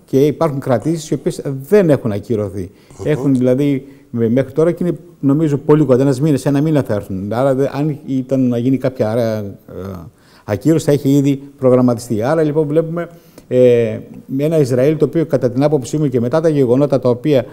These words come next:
Speaker 1: σαν χώρα το Ισραήλ με την Τουρκία δεν έχουν και τις καλύτερες σχέσεις το τελευταίο γύρο μετά τα γεγονότα, νομίζω ότι η Ελλάδα όχι μόνο θα βρει-, θα βρεθεί κερδισμένη, αλλά θα έχει περί-, περισσότερο κόσμο
Speaker 2: Μμμ.
Speaker 1: από κάθε άλλη χρονιά από πλευράς του Ισραήλ. Άρα μιλάμε και από εκεί θα υπάρχει μεγάλη,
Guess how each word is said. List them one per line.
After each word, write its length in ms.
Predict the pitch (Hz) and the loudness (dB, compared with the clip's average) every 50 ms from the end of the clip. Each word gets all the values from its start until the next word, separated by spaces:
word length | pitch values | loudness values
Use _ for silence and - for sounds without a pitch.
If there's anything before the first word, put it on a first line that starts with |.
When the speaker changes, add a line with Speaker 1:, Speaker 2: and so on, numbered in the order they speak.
| - - - - _ - | -18 -20 -20 -18 _ -14
Speaker 1:
σαν 340 | 113 - - 147 151 151 139 | -6 -2 0 0 0 0 0
χώρα 480 | - - 160 156 147 123 107 101 120 - | 2 4 6 6 6 4 2 -2 -2 -2
το 80 | 127 | 0
Ισραήλ 420 | 127 117 120 127 131 139 151 147 135 | 0 2 2 2 2 4 4 4 4
με 100 | 131 123 | 2 2
την 120 | 117 117 | 0 0
Τουρκία 340 | 117 127 123 123 143 139 127 | -2 -2 -2 0 2 2 4
δεν 120 | 143 170 | 4 2
έχουν 120 | 185 156 - | 0 0 -2
και 60 | 143 | -4
τις 100 | 123 - | -4 -4
καλύτερες 340 | - 127 120 110 117 113 - | -2 -4 -2 -2 -4 -4 -4
σχέσεις 240 | - 120 113 - | -4 -6 -6 -6
το 80 | - 110 | -6 -6
τελευταίο 340 | 101 107 101 98 - - 113 | -6 -4 -6 -4 -4 -2 -2
γύρο 220 | 104 104 113 113 | -2 -2 -2 -4
μετά 200 | 110 113 110 117 | -4 -4 -4 -4
τα 100 | 101 113 | -4 -4
γεγονότα, 580 | 104 92 92 87 95 113 139 165 165 185 190 190 190 - - - - | -4 -4 -6 -6 -4 -2 -2 0 0 -2 -4 -6 -8 -14 -20 -20 -8
νομίζω 580 | - 123 117 120 143 165 170 147 170 180 165 - - - - - | -2 0 2 4 4 4 4 4 2 0 0 -2 -8 -18 -12 -4
ότι 240 | - 127 127 127 131 | 0 0 2 2 2
η 20 | |
Ελλάδα 280 | 120 123 147 143 135 170 | 2 4 4 2 2 2
όχι 180 | 160 - 170 | 0 0 0
μόνο 180 | 165 165 165 139 | 0 0 0 0
θα 100 | 131 127 | 0 0
βρει-, 360 | 123 127 135 127 127 131 113 127 | 2 2 2 2 2 2 0 0
θα 100 | 123 120 | -2 -2
βρεθεί 260 | 113 117 110 - 135 | -2 -2 -2 -2 -2
κερδισμένη, 540 | 120 123 117 104 104 98 98 113 123 135 147 | 0 0 0 0 -2 -2 -2 0 0 0 0
αλλά 80 | 151 127 | 0 0
θα 80 | 151 | -2
έχει 140 | 160 156 - | -2 -4 -2
περί-, 480 | - - 131 139 151 - - 127 113 - | 2 2 4 4 2 2 0 -2 0 0
περισσότερο 460 | - 123 107 - 165 165 156 131 113 | 0 0 2 2 2 2 2 2 0
κόσμο 460 | - - 127 131 120 139 175 196 196 190 | 2 2 2 2 2 0 -2 -2 -4 -6
Speaker 2:
Μμμ. 340 | - 101 139 - - 117 139 143 - | -8 -12 -12 -10 -8 -8 -8 -8 -6
Speaker 1:
από 220 | 120 123 117 123 | -6 -4 -4 -2
κάθε 260 | 123 160 160 - 156 | -2 -2 0 0 2
άλλη 120 | 151 147 131 | 0 0 0
χρονιά 260 | 120 123 131 143 147 | 0 2 2 2 2
από 140 | 147 - 123 | 2 0 -2
πλευράς 360 | 113 117 117 123 139 127 - | -4 -2 0 0 0 0 2
του 60 | 131 | 0
Ισραήλ. 400 | 127 110 123 120 120 113 104 90 82 | 0 2 2 4 4 4 2 0 -2
Άρα 220 | - 117 135 143 131 | -4 -2 0 2 2
μιλάμε 280 | 131 131 147 139 135 | 2 2 2 0 0
και 80 | 131 135 | 0 -2
από 120 | 117 123 | -2 -2
εκεί 120 | 123 127 131 | -4 -4 -2
θα 80 | 131 | -2
υπάρχει 340 | 120 120 - 120 107 - 117 | 0 0 0 -2 -2 -2 -2
μεγάλη, 440 | 107 107 107 107 113 113 113 113 | -2 -2 -2 -2 -2 -2 -2 -4